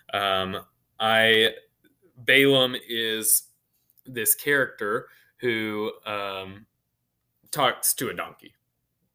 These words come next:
That's basically what happens. And, uh, it's, he's going to do this deed that's gonna be, um, I think, I, if I, I should have looked it up before.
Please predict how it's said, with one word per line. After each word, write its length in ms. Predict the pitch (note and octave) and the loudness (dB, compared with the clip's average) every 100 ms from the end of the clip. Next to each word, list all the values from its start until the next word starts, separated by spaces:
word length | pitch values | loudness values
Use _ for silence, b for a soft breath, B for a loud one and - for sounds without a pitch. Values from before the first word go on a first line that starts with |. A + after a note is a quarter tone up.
| _ _ - | _ _ -10
That's 240 | G2+ F#2+ - | -6 -4 -4
basically 400 | G#2+ F#2+ - F#2+ | -6 -8 -8 -12
what 140 | G2 | -16
happens. 380 | - - - - - B B B B | -18 -20 -18 -20 -18 B B B B
And, 560 | A2+ A2 G2+ G2 F#2+ | -4 0 0 -2 -6
uh, 420 | G#2 G2 F#2 F#2 F2+ _ _ - | -4 -4 -2 -4 -8 _ _ -8
it's, 440 | A2 - - - - | -6 0 2 2 -4
he's 260 | C#3 C3+ B2+ | -6 -4 -2
going 380 | C3+ C#3+ C3 | 0 0 -2
to 420 | A#2+ B2 A2+ A2 A2 A2 | -2 -2 -2 -4 -12 -8
do 140 | D3 | -4
this 180 | C#3 C3 | -2 -2
deed 280 | B2+ A#2+ A2+ | 2 2 2
that's 140 | G#2 - | -2 -8
gonna 200 | A2 G2 | -8 -8
be, 420 | G2 G2 F#2 _ _ _ _ _ G#2 | -6 -8 -8 _ _ _ _ _ -12
um, 600 | G2 F#2 F#2 F#2 F#2 - | -10 -8 -10 -12 -18 -20
I 40 | - | -20
think, 160 | - A#2 | -18 -14
I, 80 | A#2 - _ _ | -16 -18 _ _
if 100 | C3 | -6
I, 200 | A2+ G#2+ - | -4 -6 -10
I 40 | |
should 180 | G2+ A#2 | -12 -10
have 60 | F#2+ | -12
looked 140 | F2+ | -14
it 80 | - | -20
up 80 | - | -20
before. 260 | _ - | _ -20